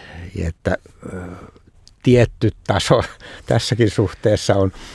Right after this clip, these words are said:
on niin kuin hy-, hyvä säilyttää. Sitten voidaan kysyä, että, ö, miten puheenvuorot ovat,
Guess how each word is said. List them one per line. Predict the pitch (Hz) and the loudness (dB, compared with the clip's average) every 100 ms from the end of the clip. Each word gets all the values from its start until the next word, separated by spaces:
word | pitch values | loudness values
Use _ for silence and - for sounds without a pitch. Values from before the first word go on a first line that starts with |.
| - - | -20 -2
on | 113 104 | 0 2
niin | 92 | 0
kuin | 92 - | -4 -6
hy-, | - 92 117 - | -2 0 0 0
hyvä | 101 110 113 | 0 0 2
säilyttää. | 120 101 87 - 87 87 - - - - | 2 2 0 -2 -2 -2 -4 -18 -20 -4
Sitten | 120 - 85 | -2 0 0
voidaan | 90 98 101 | 0 0 0
kysyä, | 113 - 95 90 | 0 0 -2 -4
että, | - 98 95 - 98 | -6 -4 -6 -6 -6
ö, | 95 98 - - - - - - - - - | -4 -4 -6 -10 -12 -14 -16 -18 -20 -14 -6
miten | 98 98 87 87 - - - - | -4 -4 -6 -8 -18 -20 -20 -4
puheenvuorot | 110 104 95 85 92 90 92 | 0 2 0 -2 -4 -6 -6
ovat, | 87 | -6